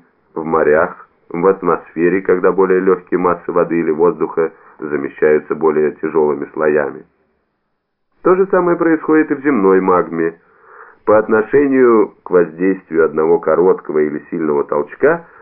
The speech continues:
она твёрдая. В масштабе века или тысячелетия магма ведёт себя как вязкая жидкость и будет медленно течь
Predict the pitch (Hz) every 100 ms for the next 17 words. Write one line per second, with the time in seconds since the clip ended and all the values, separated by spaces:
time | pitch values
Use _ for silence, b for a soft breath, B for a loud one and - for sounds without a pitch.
0 | B 87 92 156 - 78 73 69 65 69
1 | 53 - _ _ _ _ _ _ - 87
2 | 113 113 120 110 101 98 139 - 87 76
3 | B B - 95 90 92 - - 117 165
4 | 185 - 71 - B B B 117 185 190
5 | 180 135 117 170 175 147 147 147 143 b
6 | b b - - - 131 160 160 151 135
7 | 95 101 95 95 92 _ - _ 120 117
8 | 120 113 120 113 107 107 107 - 175 180
9 | -